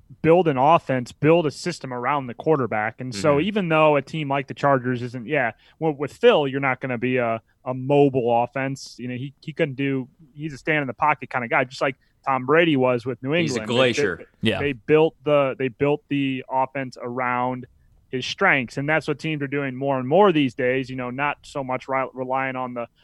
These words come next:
Speaker 1: the receivers and the running backs to build an offense around those guys, but really build an offense that's, that is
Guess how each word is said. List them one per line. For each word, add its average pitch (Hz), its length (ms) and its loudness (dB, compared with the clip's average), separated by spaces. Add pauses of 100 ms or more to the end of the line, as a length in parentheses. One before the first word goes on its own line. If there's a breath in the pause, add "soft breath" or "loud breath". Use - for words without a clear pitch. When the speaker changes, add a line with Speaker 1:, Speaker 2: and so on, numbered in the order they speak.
(160)
Speaker 1:
the 143 80 -6
receivers 143 680 -4
and 131 80 -12
the 117 60 -10
running 156 300 0
backs 120 480 -2
to 127 240 -6 (120)
build 135 160 -4
an 131 80 -6
offense 131 360 -8
around 117 200 -8
those 160 240 2
guys, 120 260 0
but 117 80 -12
really 156 320 2
build 143 260 0
an 131 100 -2
offense 127 520 0
that's, 113 320 -6 (360 soft breath)
that 139 200 0
is 127 400 -6